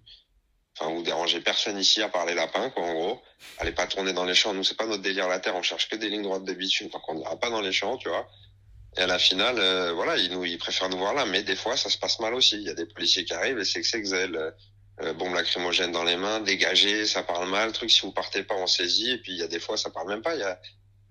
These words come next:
sur les, euh, vingt, trente motos qui sont là, des fois, il y en a deux qui sont saisies, tu vois.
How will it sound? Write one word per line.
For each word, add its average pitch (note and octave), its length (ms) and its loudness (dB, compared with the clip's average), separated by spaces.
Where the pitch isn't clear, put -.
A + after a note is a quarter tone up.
sur - 320 0
les, F#2 260 4
euh, E2+ 180 2
vingt, G2 180 0
trente F#2+ 240 -2
motos F#2+ 240 -4
qui E2+ 100 2
sont - 160 4
là, E2+ 140 0
des F2+ 80 0
fois, G#2 180 -2
il A2 60 -2
y - 20 -4
en F2+ 40 -2
a F2 80 -2
deux G2+ 140 -2
qui - 140 0
sont G2 140 6
saisies, G2 360 0
tu - 100 -8
vois. - 180 -8